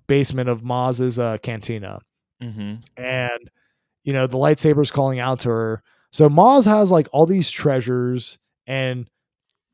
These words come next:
Speaker 1: you know, has, like, the Star Wars, uh, memorabilia, uh, setup here going on. I mean, I'll bet you
Speaker 2: Yeah.
Speaker 1: anything she probably got Luke's, uh, severed hand from Empire
Speaker 2: Probably.
Speaker 1: Strikes Back somewhere down there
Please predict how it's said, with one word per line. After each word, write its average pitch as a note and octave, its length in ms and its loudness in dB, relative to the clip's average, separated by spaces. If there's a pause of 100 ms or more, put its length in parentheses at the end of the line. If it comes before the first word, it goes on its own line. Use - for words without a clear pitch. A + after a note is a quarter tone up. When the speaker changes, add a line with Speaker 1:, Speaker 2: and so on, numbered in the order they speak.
(120)
Speaker 1:
you D#3 120 -2
know, C#3 180 -2
has, D3+ 300 0
like, D3+ 180 0
the B2+ 440 -2
Star D#3+ 320 2
Wars, D3+ 420 2
uh, A#2+ 460 -4 (340)
memorabilia, C#3+ 1040 2 (200)
uh, A#2 260 -8
setup A2 400 -6
here A2+ 180 -4
going A2+ 280 -8
on. A2+ 220 -8
I A2+ 100 -10
mean, B2+ 280 -8
I'll C#3 100 0
bet F#3+ 260 2
you E3+ 60 4
Speaker 2:
Yeah. D3 60 2
Speaker 1:
anything D#3 300 -2
she - 260 -14
probably C3+ 240 -2
got C#3 220 -4
Luke's, D3 320 -2
uh, B2 540 -2
severed C3+ 360 -2
hand A2 500 -6
from A#2 420 -8
Empire A#2+ 320 -4
Speaker 2:
Probably. - 20 -6 (200)
Speaker 1:
Strikes B2 60 -12
Back D3 180 -2 (120)
somewhere - 320 -20
down A2 180 -12
there G#2+ 280 -12